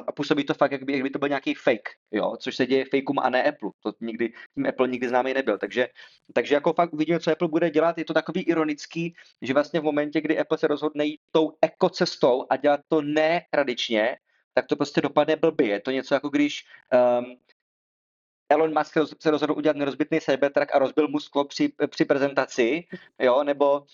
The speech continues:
nebo, ne-, nebo když někdo prostě řekne, "Jo, já budu, teďka budu jíst jenom salát, ale musím jíst patnáct dalších prášků, protože potřebuju doplnit,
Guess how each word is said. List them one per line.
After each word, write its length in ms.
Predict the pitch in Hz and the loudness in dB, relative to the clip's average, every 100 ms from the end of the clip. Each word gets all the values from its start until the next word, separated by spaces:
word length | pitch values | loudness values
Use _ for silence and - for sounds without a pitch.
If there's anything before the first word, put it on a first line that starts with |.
| _ _ | _ _
nebo, 360 | 131 139 139 143 | -2 0 2 0
ne-, 140 | 139 139 | 0 -2
nebo 160 | 147 147 | 0 0
když 120 | 139 | 0
někdo 160 | 143 143 | 0 -2
prostě 220 | 143 147 | -2 -2
řekne, 260 | 147 147 | 0 0
"Jo, 160 | 143 156 | 2 2
já 140 | 156 | 2
budu, 100 | 143 147 | -2 -6
teďka 200 | 139 139 | -6 -4
budu 160 | 139 | -2
jíst 120 | 151 143 | -2 -2
jenom 180 | 147 151 | -4 -2
salát, 460 | - 131 120 143 - | 0 2 2 -2 0
ale 120 | 139 | 0
musím 340 | 143 151 160 147 | 0 -2 -2 -2
jíst 120 | 151 | 0
patnáct 360 | 143 - 151 139 | -2 0 0 2
dalších 340 | 139 135 156 | 2 0 -2
prášků, 420 | - 143 135 - 143 | 0 2 0 -4 -4
protože 340 | 143 139 139 | -2 -2 -2
potřebuju 420 | 135 - 135 139 | -4 -6 -2 0
doplnit, 360 | 135 135 139 | 0 0 -2